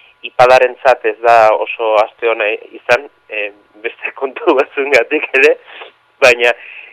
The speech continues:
e, euskarazko komunikabideetan bai, ba, argia punto com, Airaldea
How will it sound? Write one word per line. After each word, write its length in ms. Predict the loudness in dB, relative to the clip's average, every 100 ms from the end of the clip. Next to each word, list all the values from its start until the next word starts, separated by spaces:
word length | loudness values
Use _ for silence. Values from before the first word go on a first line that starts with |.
| _
e, 180 | -4 0 2 0 -2 -8 -20 _
euskarazko 760 | -14 -12 -6 -4 -4 -6 -6 -4
komunikabideetan 840 | -6 -8 -6 -4 -2 -2 0 -2
bai, 200 | 2 0
ba, 220 | 0 -2 -2
argia 300 | -6 -6 -6
punto 300 | -8 -12 -14
com, 320 | -4 -2 -2 -8
Airaldea 560 | -10 -8 -6 -4 0